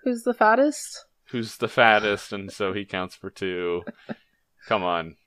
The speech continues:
Speaker 2: Come on, John. Come on.
Speaker 1: <laughs> Uh,
Speaker 2: Um,
Speaker 1: there was a lot of mentions of queer in these two chapters. Before, I was at four mentions, and after those two chapters, I am now at ten.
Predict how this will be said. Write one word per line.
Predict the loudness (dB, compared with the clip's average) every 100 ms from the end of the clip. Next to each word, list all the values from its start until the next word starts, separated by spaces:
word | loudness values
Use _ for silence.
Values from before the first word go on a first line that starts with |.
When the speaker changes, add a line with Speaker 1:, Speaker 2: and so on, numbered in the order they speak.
| _ _
Speaker 2:
Come | -4 -2
on, | -2 -6
John. | -6 -8 -8 -10 -18 _ _ _ _ -10
Come | -6 -2
on. | -2 -2
Speaker 1:
<laughs> | 0 -2 -2 -10 -14 _ _ _ _ _ -20 -20 _ _ _ _ _ _
Uh, | 2 4 6 4 2 0 -4
Speaker 2:
Um, | -8 -8
Speaker 1:
there | -2 0
was | 0 -2
a | -4
lot | 0 2 2 2
of | -2 -4 -6 -18 -20 _ _ -8
mentions | -6 -6 -6 -6 -6
of | -6
queer | -8 0 2 2 0
in | 0
these | -4 -6
two | -2 -2
chapters. | -2 -2 -2 -4 -8 -6 -10 -4
Before, | -4 -2 2 6 6 6
I | 4 2
was | 2 0 -2
at | -2 -2 -8 -10
four | 0 2
mentions, | 2 -2 -8 -12 -10 -12 -12 -18 _ _ _ -2
and | 0 4
after | 2 2
those | 0 -2
two | -2 -6
chapters, | -4 -8 -6 -8 -6
I | -6
am | -6 -6
now | -6 -4
at | -4 -4 -8
ten. | -12 -12 -12 -16